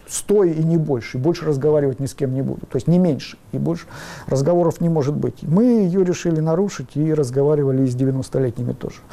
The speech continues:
То есть в эту книгу вошли разговоры также с людьми,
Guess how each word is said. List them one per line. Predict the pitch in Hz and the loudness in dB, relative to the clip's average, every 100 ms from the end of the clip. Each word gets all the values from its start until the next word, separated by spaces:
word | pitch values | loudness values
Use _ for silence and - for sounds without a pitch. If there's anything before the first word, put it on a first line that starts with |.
| - - | -16 -6
То | 175 | -4
есть | - | 0
в | 160 | 2
эту | 220 170 | 2 0
книгу | 190 233 226 180 | 2 2 2 2
вошли | 165 - 185 165 120 | 0 0 0 2 0
разговоры | - 147 135 156 160 180 180 135 123 - _ - | -2 -2 0 2 4 4 4 2 -2 -8 _ -2
также | 160 135 117 | -2 0 -4
с | 117 | -4
людьми, | 151 156 196 254 | 0 0 2 0